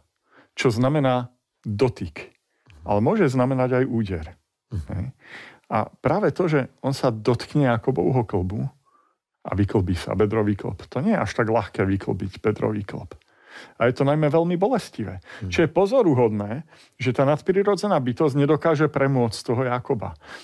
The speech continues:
Speaker 1: Druhá pozoruhodná vec je, že ten zápas vyklbením toho bedrového klbu vlastne nekončí.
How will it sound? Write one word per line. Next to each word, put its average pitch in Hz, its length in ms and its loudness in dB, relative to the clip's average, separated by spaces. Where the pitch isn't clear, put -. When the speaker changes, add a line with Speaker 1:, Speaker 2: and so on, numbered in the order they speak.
Speaker 1:
Druhá 131 280 2
pozoruhodná 151 680 2
vec 127 260 0
je, 120 220 -2
že 131 120 4
ten 151 200 2
zápas 151 400 2
vyklbením 151 580 0
toho 151 180 4
bedrového 131 520 4
klbu 143 320 0
vlastne 135 340 -2
nekončí. 135 560 -2